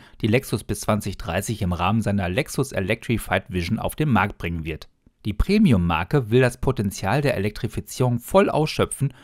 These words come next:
und so Kunden ein neues Maß an Fahrspaß bieten.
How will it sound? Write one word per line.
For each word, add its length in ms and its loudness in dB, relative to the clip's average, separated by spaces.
und 160 2
so 100 4
Kunden 340 2
ein 160 2
neues 320 0
Maß 260 0
an 140 -2
Fahrspaß 640 -2
bieten. 400 -10